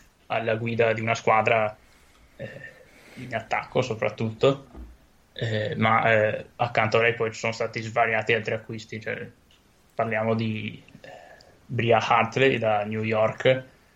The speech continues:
che abbiamo visto sia in Eurolega che con la nazionale francese, altra giocatrice, eh, in grado di, di spezzare il ritmo in attacco, di, di, di aumentare il ritmo in attacco, di Jessica Breland, altra lunga,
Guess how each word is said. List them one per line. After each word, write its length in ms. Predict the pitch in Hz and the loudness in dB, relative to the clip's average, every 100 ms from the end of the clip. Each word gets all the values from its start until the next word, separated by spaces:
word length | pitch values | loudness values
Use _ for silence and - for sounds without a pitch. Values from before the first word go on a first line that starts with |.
| _ _ | _ _
che 220 | - 110 113 | -2 -2 0
abbiamo 340 | 107 110 110 | -2 -2 -2
visto 800 | 107 107 - 113 110 104 104 - | -4 -8 2 4 4 2 -2 -8
sia 260 | - 113 110 | -4 0 0
in 120 | 110 | 0
Eurolega 500 | 107 113 107 110 120 | 0 2 2 4 2
che 160 | 120 | 2
con 160 | 107 110 | -4 -4
la 60 | 110 | -4
nazionale 460 | 110 - 113 113 | -6 -6 -4 -4
francese, 680 | 110 113 110 117 110 120 139 | -2 -4 -2 -2 0 2 2
altra 340 | 120 107 113 | 0 0 -2
giocatrice, 920 | 107 107 110 - 107 - 113 110 - - | -2 -2 -4 -4 -6 2 4 4 -2 -12
eh, 280 | - 117 - - | -16 -14 -16 -10
in 140 | 120 | -4
grado 340 | 113 104 110 113 | 0 0 0 -2
di, 400 | 110 107 104 - - - | -2 -6 -8 -12 -18 -10
di 200 | - 113 | -6 -6
spezzare 540 | - 110 - 110 110 | -4 -6 2 4 4
il 80 | 110 | 2
ritmo 440 | 110 107 - 113 | -2 -4 -2 0
in 100 | 110 | 0
attacco, 540 | 107 - 110 107 - 123 | -2 0 0 2 2 0
di, 220 | 110 110 | 0 -8
di, 360 | 110 107 104 107 | -8 -8 -6 0
di 80 | |
aumentare 480 | 110 110 107 - 113 | 0 0 -2 0 2
il 80 | 107 | 0
ritmo 280 | 107 110 113 | -4 -6 -2
in 80 | 113 | -2
attacco, 640 | 110 113 110 - 143 139 - - - _ _ _ _ _ | 0 0 0 2 0 0 -12 -20 -20 _ _ _ _ _
di 400 | - 117 113 110 | -8 -4 -2 -2
Jessica 560 | 110 117 113 - 110 113 | 2 4 4 -2 0 -2
Breland, 520 | 110 113 110 120 135 | 0 -4 0 0 2
altra 680 | 139 135 104 104 110 107 104 | 2 2 -2 0 0 0 -2
lunga, 760 | 107 117 113 113 110 104 - | -6 -8 -4 0 0 0 -4